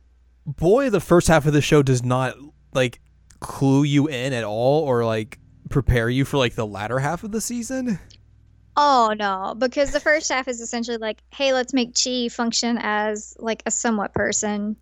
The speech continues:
Speaker 1: It's like a slice of life rom-com, essentially.
Speaker 2: It is, yeah.
Speaker 1: 'Cause, like, 'cause, like, I, I got around to, like, the halfway point, I was like, "What exactly is gonna be the crux of this show?" I'm, 'cause, like, it was, it was me kind of, like, trying to process, like,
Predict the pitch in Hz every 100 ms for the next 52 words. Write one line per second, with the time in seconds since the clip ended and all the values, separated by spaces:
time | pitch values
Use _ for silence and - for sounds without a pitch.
0 | _ - 170 226 214 - 185 175 160 165
1 | - 151 139 - 92 90 - 117 98 104
2 | 85 104 _ 302 415 392 233 226 240 -
3 | - 277 220 214 220 _ _ _ _ _
4 | _ _ _ _ _ _ _ - 180 220
5 | - 196 202 208 202 - 175 180 156 170
6 | 220 233 180 156 156 147 143 139 226 254
7 | 156 123 123 117 104 - _ _ _ _
8 | _ _ _ _ _ _ _ _ _ _
9 | _ _ 156 202 277 180 165 180 196 156
10 | 151 143 135 135 - 147 - 156 127 104
11 | - 185 233 120 110 135 - 180 175 185
12 | 208 214 156 180 180 180 190 185 160 151
13 | 185 175 165 160 131